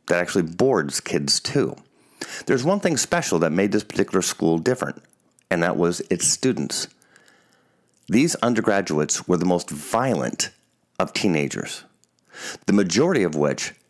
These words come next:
had been convicted of one or several capital crimes. As Sherry described it to me, this is the last place that these kids get to go before they're put in with the hardened adult criminals.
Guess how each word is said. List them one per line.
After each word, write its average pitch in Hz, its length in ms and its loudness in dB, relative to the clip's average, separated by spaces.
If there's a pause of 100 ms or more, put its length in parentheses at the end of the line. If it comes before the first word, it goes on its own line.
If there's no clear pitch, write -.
(420)
had 117 200 0
been 107 180 2
convicted 101 600 0
of 80 200 -2
one 110 480 0 (260)
or 185 120 2
several 90 460 0
capital - 640 -2
crimes. - 680 -4 (960)
As 131 100 0
Sherry 208 200 0
described 113 360 0
it 95 100 0
to 101 100 -4
me, 85 360 0 (300)
this 165 180 0
is 151 180 -2
the 92 100 2
last 131 520 0
place 90 580 -2 (200)
that 87 160 0
these 127 200 2
kids - 280 -2
get - 180 -2
to - 60 -4
go - 400 0 (500)
before 98 300 0
they're 95 120 2
put 104 220 0
in 98 140 2
with 90 140 0
the 87 100 2
hardened 85 640 -2 (120)
adult 87 520 -2
criminals. 67 600 -4